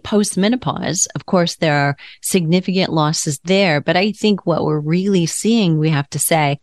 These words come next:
"Wait a minute, if we could prevent the ones happening in perimenopause, we wouldn't see also these huge ones later. We would have slowed those down too."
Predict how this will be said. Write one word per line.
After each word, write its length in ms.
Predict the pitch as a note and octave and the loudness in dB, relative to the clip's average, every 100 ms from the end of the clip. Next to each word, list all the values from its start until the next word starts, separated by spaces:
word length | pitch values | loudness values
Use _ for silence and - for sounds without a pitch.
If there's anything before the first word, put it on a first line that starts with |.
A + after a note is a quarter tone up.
| _ | _
"Wait 320 | C#3 D3+ F3 | -2 2 2
a 40 | D#3 | 2
minute, 360 | C#3 - - _ | -2 -4 -6 _
if 180 | - F#3+ | -2 0
we 120 | E3+ | 0
could 180 | E3+ E3 | -2 -4
prevent 500 | - F3 D3 G3+ A#3 | -4 -4 0 0 0
the 80 | A#3 | 0
ones 340 | F#3+ D#3+ C#3 | 0 0 0
happening 580 | - D#3+ D3+ F#3+ D3+ C#3 | -2 -4 0 0 2 0
in 100 | D3+ | -2
perimenopause, 920 | - A3+ C#4+ A3 C#3 C3+ - E3 D3 C#3+ | -4 0 2 2 0 -2 -2 -2 -2 -2
we 160 | G#3 | -2
wouldn't 340 | G3 G#3+ G3 F3 | 0 0 0 0
see 480 | - F#3 A#3 A#3+ - - | 0 0 2 0 -2 -2
also 640 | D3+ D#3 E3+ - D#3 D2+ | -2 -2 -4 -2 -2 -2
these 340 | E3 D#3 D3 - | 0 2 0 -2
huge 500 | - G3 E3+ D3 D3+ | -4 0 2 0 0
ones 400 | D#3 D3 D3 - | 0 2 0 -2
later. 520 | D3 F#3+ A3+ - - - | -2 0 0 -2 -6 -2
We 160 | E3 | 0
would 160 | D#3+ D#3 | 0 0
have 180 | E3+ C#3 | -2 -4
slowed 380 | - D#3+ D3+ | -2 0 0
those 280 | D3+ B3 C#4 | 0 0 0
down 300 | - D3+ - | -2 -2 -2
too." 400 | - - C4 E3+ | -4 0 0 0